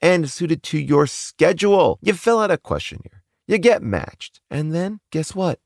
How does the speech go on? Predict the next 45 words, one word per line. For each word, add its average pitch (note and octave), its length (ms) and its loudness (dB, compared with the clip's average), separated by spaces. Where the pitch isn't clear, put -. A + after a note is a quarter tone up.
If - 100 -6
you F#3+ 60 4
don't G3 160 4
like G3 200 2
your F#3 60 -2
therapist, G#3+ 600 0
you G#3 60 -4
can G#3 160 -4
switch - 560 0
to A3+ 140 0
another G#3+ 420 2
licensed D#3+ 760 2
therapist B2 640 2
at F3+ 160 6
any B2 180 2
time F2 420 0
for G3+ 160 2
no C#3 440 2
additional A#2+ 480 2
charge. A#2 500 2
So C#3+ 320 0
get C#3 260 4
it B2+ 100 4
off A2 320 4
your F2 100 -4
chest - 460 -4
with A2 160 0
BetterHelp. G#2+ 420 2
Visit D#3 320 2
betterhelp D#3 360 4
dot C#3+ 180 4
com C#3+ 220 -2
slash C3+ 260 0
bonkers F3 580 0
today F3 200 -2
to D#3+ 80 -2
get D3+ 160 -2
ten F#3+ 180 -2
percent C3+ 300 -2
off D3+ 200 2
your G2+ 100 -4
first E3 340 0
month. C#3+ 260 0
That's D3 220 2
BetterHelp, D#3 640 2